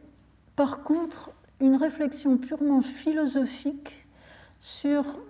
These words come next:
la façon de situer dans notre ontologie le vivant artificiel ou le vivant de synthèse ou le vivant parti-,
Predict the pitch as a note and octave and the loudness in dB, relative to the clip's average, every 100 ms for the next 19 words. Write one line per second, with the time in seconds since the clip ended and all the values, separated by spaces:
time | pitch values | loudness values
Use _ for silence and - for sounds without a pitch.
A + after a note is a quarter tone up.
0 | - - - - B3 A#3+ D4+ D4 - E4 | -20 -20 -12 -4 -4 -2 -4 -6 -2 2
1 | B3 B3 B3+ - - E4 - - D4 A#3+ | 2 2 0 -6 -8 -8 -6 -2 0 4
2 | A#3 B3 - C4 B3+ C4 A#3+ A3+ G3 A#3 | 4 2 2 2 4 2 2 2 0 -2
3 | F#3+ - - - - - A3 B3+ C#4 C#4 | -2 -6 -20 -20 -20 -4 0 2 2 2
4 | C4+ B3 D4 C#4+ F#3+ - A#3 - G#3+ - | 2 2 0 -2 -6 -6 -6 -4 -6 -4
5 | C4+ C#4+ A#3 G#3 A3+ A3 B3 A#3 B3+ B3 | -2 0 0 0 0 2 2 2 0 0
6 | - A3 - A#3+ C#4 C4+ A#3+ A3 A#3+ A#3 | -2 -4 -4 -4 -2 0 2 4 4 2
7 | C4 A#3+ B3 B3+ B3+ A#3+ - - - D4+ | 2 2 2 2 0 -2 -6 -18 -10 -10